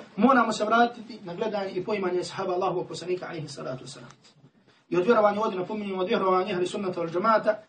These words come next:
jeste ljubav, među svim ovim ashabima jeste ljubav, posebno prema članovima porodice Allahovog poslanika, sallallahu alaihi wa sallam, prema ahlul bejtu. Znači prema Fatimi, radijallahu ta'ala anha, prema Hasanu,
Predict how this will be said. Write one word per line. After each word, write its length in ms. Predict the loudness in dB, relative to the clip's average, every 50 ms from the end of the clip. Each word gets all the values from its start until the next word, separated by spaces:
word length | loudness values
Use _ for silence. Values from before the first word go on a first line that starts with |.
| _ _ _ -2
jeste 240 | -2 0 0 -2
ljubav, 340 | -2 0 0 2 2 0 -2 -2 -6 -18 _ _ _ _ _ _ _ _ _ -12 -6
među 180 | -4 -4 -2 -2
svim 220 | 0 0 0 0
ovim 180 | 2 2 0 0
ashabima 340 | 0 2 4 4 4 2 0
jeste 240 | -2 -2 0 0
ljubav, 380 | 0 0 0 0 2 2 2 2 0 -4 2
posebno 440 | 4 4 4 4 2 -4 -6 -8 -6
prema 280 | -4 -2 0 -2 -2 -2 -8 _ _ _ _ _ _ -4
članovima 460 | 0 0 2 2 2 0 -2 -2 -2
porodice 380 | -2 -4 -4 -4 -4 -4 0
Allahovog 340 | 2 4 4 4 4 2 -2
poslanika, 400 | -4 -8 -8 -8 -8 -6 -6 -8
sallallahu 480 | -8 -8 -8 -2 0 2 2 2 0 -2 -6 -8
alaihi 260 | -4 -2 -2 -2 -2
wa 60 | -4
sallam, 240 | -6 -6 -6 -6 -6
prema 200 | -4 -4 -4 -4 -4
ahlul 200 | -4 -6 -6 -4
bejtu. 260 | -4 -6 -6 -8 -10 -14 _ _ _ _ _ _ _ _ _ _ _ -6
Znači 260 | -4 -2 0 0 0
prema 280 | 2 2 2 2 0 -2 -6 _ _ _ _ _
Fatimi, 320 | -4 -4 -2 -2 -2 0 0
radijallahu 400 | 0 0 2 2 2 2 2 0
ta'ala 240 | -2 -2 -2 -2 -2
anha, 340 | -2 -2 0 0 0 -2 -2 -4 -6
prema 260 | -2 -2 -2 -2 -2 -6 -4
Hasanu, 400 | -2 -2 0 0 -2 -4 -6